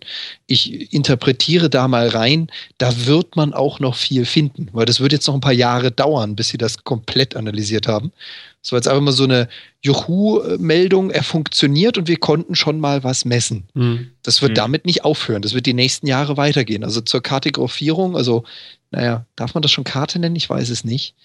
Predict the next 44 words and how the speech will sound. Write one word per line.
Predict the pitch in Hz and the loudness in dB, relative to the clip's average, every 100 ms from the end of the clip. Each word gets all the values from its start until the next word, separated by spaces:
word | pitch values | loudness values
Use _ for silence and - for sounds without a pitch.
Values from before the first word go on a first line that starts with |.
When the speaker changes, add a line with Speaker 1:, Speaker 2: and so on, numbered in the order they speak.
| - - - | -20 -20 -6
Speaker 1:
Zur | 123 131 120 | 0 4 4
Bestimmung | 123 131 - - 170 190 202 196 180 | 4 2 2 2 4 6 4 4 2
des | 151 139 | 0 2
Universums, | 151 143 120 127 185 180 202 214 - | 2 2 2 2 2 4 2 2 -2
das | 147 - | -2 -2
ist | 156 | 0
schon | - 135 | 0 0
keine | 131 120 | 0 0
Karte | 117 131 - 117 | 0 -2 -2 -4
mehr, | 104 120 - - - - | -2 -2 -4 -10 -14 -6
ist | 123 - | -2 2
das | 190 | 2
auf | 175 | 2
jeden | 156 156 | 0 0
Fall | 139 | 0
ein | 123 | 0
großer | 120 135 151 135 | 0 0 2 2
weiterer | 117 117 113 | 0 0 -2
Schritt | 113 120 - | -2 -2 -6
geworden. | 104 110 95 92 - _ - - | -8 -6 -6 -8 -12 _ -20 -10
Speaker 2:
Mhm. | 127 82 107 139 - - | -6 -4 -4 -6 -10 -14
Okay. | 131 95 | -10 -4
Speaker 3:
Ja, | 90 | -2
also | 87 87 | -2 -2
man | 95 90 | -2 0
weiß | 107 - | 0 0
ja | |
immer | 104 | 0
noch | 117 | 0
nicht | 113 | 0
so | 107 | 0
ganz | 107 113 | 0 -2
genau, | - 104 104 95 - | -2 0 0 -2 -8
w-, | 50 69 90 95 - 67 90 | -14 -12 -12 -14 -14 -12 -8
warum | 87 98 123 | -4 -2 0
sich | 120 - | 0 0
das | 101 92 | -2 -2
Universum | 101 92 98 113 104 | 0 0 0 0 0
so | 98 104 | 0 0
aufbaut, | - - - 98 107 101 - | 0 -2 -2 0 2 0 -2
wie | 98 | -2
es | 101 | 0
das | - - | 0 -2
tut. | - 151 - | -4 -8 -8